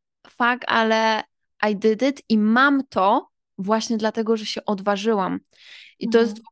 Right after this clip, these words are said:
Speaker 1: ogóle dla mnie kwintesencja tego, że my osiągamy sukces,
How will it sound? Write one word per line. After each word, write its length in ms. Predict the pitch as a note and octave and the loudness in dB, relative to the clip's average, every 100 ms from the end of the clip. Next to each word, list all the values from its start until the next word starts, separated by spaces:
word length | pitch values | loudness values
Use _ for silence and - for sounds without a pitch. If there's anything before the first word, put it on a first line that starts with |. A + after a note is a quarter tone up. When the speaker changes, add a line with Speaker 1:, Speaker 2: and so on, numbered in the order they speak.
| - | -2
Speaker 1:
ogóle 440 | A#3+ A#3 A#3 A3+ A3+ | 2 4 2 0 -6
dla 260 | G3 A3 A3+ | -6 -2 0
mnie 220 | A3+ A3+ | 0 -4
kwintesencja 840 | - G#3+ G#3+ G#3 A3 G#3+ G#3+ G#3+ | -6 -6 -4 -4 -4 -4 -4 -6
tego, 280 | G#3 G3 G#3 | -6 -6 -6
że 360 | G#3 G3 G3 - - | -2 0 0 -2 -2
my 260 | G#3+ G#3+ | 0 0
osiągamy 640 | G#3+ - G#3+ G3 G3+ G3+ | -4 -4 -4 0 0 0
sukces, 680 | G3+ - F#3+ - B3 C#4+ - | -4 -6 -6 -2 0 0 -2